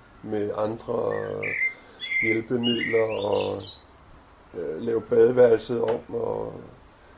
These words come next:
ingen, øh, dørtrin, alle sådan nogle ting. Jamen, hvorfor det? Det er der ingen grund til. Det er jo ikke sikkert, at man bor i det samme hus, øh, om fem år. Og sygdommen er ikke blevet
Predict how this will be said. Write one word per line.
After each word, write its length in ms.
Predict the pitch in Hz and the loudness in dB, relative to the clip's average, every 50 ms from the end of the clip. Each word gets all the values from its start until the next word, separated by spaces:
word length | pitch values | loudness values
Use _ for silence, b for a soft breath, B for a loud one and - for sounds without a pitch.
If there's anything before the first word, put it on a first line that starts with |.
| B - - | B -8 -4
ingen, 340 | 120 120 127 131 135 131 - - - - 120 120 117 | -2 -2 -2 -2 -4 -8 -10 -16 -18 -14 -10 -10 -8
øh, 140 | 117 110 107 - | -8 -8 -4 -2
dørtrin, 640 | 120 113 113 117 - - - - 120 117 113 110 - - - | -2 -2 -2 -4 -6 -10 -8 -8 -8 -8 -8 -10 -10 -4 0
alle 180 | 117 123 135 | 0 0 0
sådan 200 | 127 - 135 123 | 0 -4 -6 -4
nogle 140 | 120 117 117 | -4 -6 -8
ting. 200 | - - 113 - - - - - - - - - 151 | -10 -12 -14 -14 -16 -20 -20 -20 -20 -20 -20 -16 -12
Jamen, 140 | - 110 107 | -10 -8 -6
hvorfor 200 | 113 113 - 127 | -6 -6 -6 -6
det? 180 | - 113 120 127 - - - - - - - - - - - - - - | -8 -8 -8 -10 -12 -16 -16 -16 -18 -18 -20 -20 -20 -20 -20 -18 -16 -12
Det 40 | 117 | -6
er 40 | 104 | -2
der 80 | 110 | -2
ingen 140 | 107 117 120 | -2 -2 -2
grund 120 | 120 117 117 | -4 -4 -4
til. 80 | 113 113 | -4 -2
Det 60 | 110 | 0
er 40 | 113 | 0
jo 60 | 120 | 0
ikke 100 | 123 - | 0 0
sikkert, 180 | 147 139 135 | -2 0 0
at 40 | 123 | 0
man 80 | 123 107 - | 0 0 0
bor 160 | 127 123 131 | 0 0 0
i 40 | 123 | 0
det 80 | 117 | -2
samme 220 | - 123 123 139 135 | -2 -2 -2 -2 -2
hus, 400 | 135 139 135 - - - - 135 | -6 -10 -12 -14 -16 -12 -6 -4
øh, 280 | 127 120 117 113 - - | -4 -2 0 -2 -2 -2
om 80 | 107 | -4
fem 260 | - - 156 - - | -6 -6 -6 -6 -4
år. 180 | 135 - - - - - - - - - - - - - - - - - - - - - - - - - - - - - - - - | -6 -8 -8 -12 -18 -20 -20 -20 -20 -20 -20 -20 -20 -20 -20 -20 -20 -20 -20 -20 -20 -20 -20 -20 -20 -20 -20 -20 -20 -20 -16 -8 -4
Og 80 | 117 - | -4 -4
sygdommen 480 | - - 139 147 143 143 110 120 120 | -2 -2 -4 -2 0 0 0 2 2
er 80 | 113 110 | 2 2
ikke 140 | 117 120 123 | 0 -2 -4
blevet 280 | 131 127 120 113 107 | -6 -4 -4 -4 -4